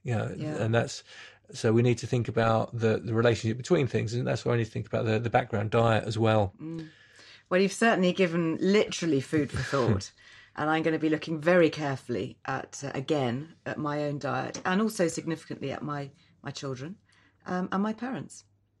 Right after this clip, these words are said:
Speaker 2: who, um, you know, are obviously aging. They're
Speaker 1: <laughs>
Speaker 2: aging well, showing no signs. Um, but maybe, maybe I should be going and measuring their gait and just thinking, asking the question, how much fish are they eating?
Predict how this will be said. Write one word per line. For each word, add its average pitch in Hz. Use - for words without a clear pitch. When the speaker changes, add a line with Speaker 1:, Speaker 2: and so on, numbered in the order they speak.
Speaker 2:
who, 160
um, 147
you 165
know, 143
are 165
obviously 147
aging. 156
They're 160
Speaker 1:
<laughs> -
Speaker 2:
aging 151
well, 151
showing 147
no 147
signs. 151
Um, 165
but -
maybe, 180
maybe 180
I 175
should 160
be 165
going 165
and 165
measuring 165
their 156
gait 160
and 170
just 170
thinking, 170
asking 185
the 196
question, 202
how 147
much -
fish -
are 160
they 151
eating? 147